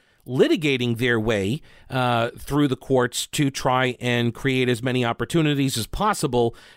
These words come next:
to affect the counting of the ballots after the fact. I, you, you'll never convince me. I don't think that, um, well, I shouldn't say never. There, there may be some compelling evidence that presents itself, but, uh,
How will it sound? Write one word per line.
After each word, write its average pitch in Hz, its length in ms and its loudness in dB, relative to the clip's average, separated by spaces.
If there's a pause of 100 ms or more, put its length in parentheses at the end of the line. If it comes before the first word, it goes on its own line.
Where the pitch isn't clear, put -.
(100)
to 135 260 0
affect - 640 -4
the 123 240 -2
counting 139 500 -2
of 113 120 -4
the 117 80 -2
ballots 113 360 -2
after 135 240 -2
the 90 80 -4
fact. - 340 -12 (300)
I, 175 160 0
you, 170 220 -4
you'll 165 180 2
never 202 240 2
convince 139 480 -2
me. 151 260 0
I 139 80 -2
don't 135 220 -2
think 131 220 -2
that, 120 180 -2 (420)
um, 107 540 0 (160)
well, - 300 -2
I 143 100 0
shouldn't 110 240 -6
say 98 140 -4
never. 98 320 -2
There, 190 180 -2
there 240 180 0
may 202 120 2
be 139 100 0
some 120 220 -2
compelling 107 400 -2
evidence 95 340 -4
that 107 140 -6
presents 95 340 -4
itself, 160 320 -2
but, 151 160 -2 (420)
uh, 151 280 0